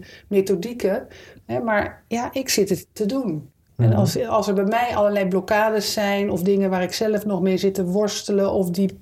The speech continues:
Speaker 1: die ik projecteer of die onhandig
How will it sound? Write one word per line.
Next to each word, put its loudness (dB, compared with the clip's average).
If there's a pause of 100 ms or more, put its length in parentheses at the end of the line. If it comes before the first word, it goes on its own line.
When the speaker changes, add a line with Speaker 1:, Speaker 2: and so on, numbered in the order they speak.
(140)
Speaker 1:
die -2
ik 0
projecteer 2
of -2 (560)
die 0
onhandig 0